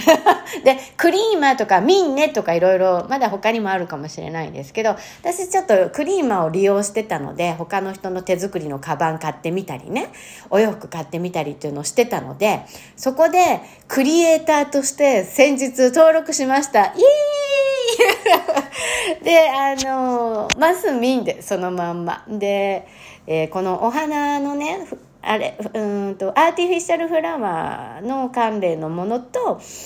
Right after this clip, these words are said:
あと、お-、この頃ほら、ミシンも習ってるんで、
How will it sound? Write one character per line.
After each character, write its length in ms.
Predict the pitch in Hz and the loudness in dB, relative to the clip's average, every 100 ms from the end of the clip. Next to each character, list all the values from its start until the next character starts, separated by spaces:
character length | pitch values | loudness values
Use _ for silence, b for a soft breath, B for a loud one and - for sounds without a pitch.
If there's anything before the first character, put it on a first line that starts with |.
| B B | B B
あ 100 | 349 | -4
と、 140 | 320 208 | 2 2
お-、 280 | 214 226 - - | 2 -4 -6 -8
こ 80 | 233 | -4
の 100 | 254 | 0
頃 160 | 285 277 | 2 2
ほ 80 | |
ら、 140 | 254 - | 0 -4
ミ 200 | 190 285 | -4 -2
シ 100 | - 719 571 | -2 0 0
ン 60 | 254 | 0
も 120 | 185 | -2
習 320 | 175 156 151 | -4 -4 -4
っ 80 | 156 | -6
て 180 | - 139 | -8 -8
る 140 | 139 | -6
ん 160 | 131 131 | -8 -8
で、 420 | 139 143 131 - | -6 -4 -6 -10